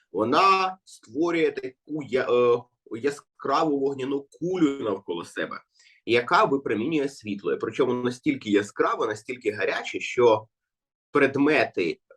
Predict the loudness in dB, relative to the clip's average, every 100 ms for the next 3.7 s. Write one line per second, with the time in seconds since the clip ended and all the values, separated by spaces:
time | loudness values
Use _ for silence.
0 | -12 -8 0 2 2 2 2 0 -2 -14
1 | -8 -4 -4 -4 0 2 4 2 0 -6
2 | -8 -6 -2 -2 -2 -2 -2 -2 -4 -12
3 | -6 -2 -2 -2 -4 -4 -6